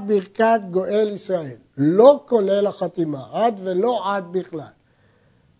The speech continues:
ובתוך הברכה של גואל ישראל, אומר זיכרונות ושופרות מעין הצהרה. מעין מה שאנחנו אומרים בראש השנה, זיכרונות ושופרות, ואומר,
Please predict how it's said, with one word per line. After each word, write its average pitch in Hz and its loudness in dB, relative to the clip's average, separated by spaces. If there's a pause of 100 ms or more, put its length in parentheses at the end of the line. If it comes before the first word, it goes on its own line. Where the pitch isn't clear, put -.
(340)
ובתוך 196 6
הברכה 214 4
של 214 2
גואל 190 2
ישראל, 151 -8 (160)
אומר 233 6
זיכרונות 196 0 (180)
ושופרות 196 0
מעין 196 2
הצהרה. 220 0 (640)
מעין 220 2
מה 220 2
שאנחנו 190 -4
אומרים 185 0
בראש 180 -2
השנה, 180 -2 (320)
זיכרונות 175 0
ושופרות, 170 -6 (600)
ואומר, 202 8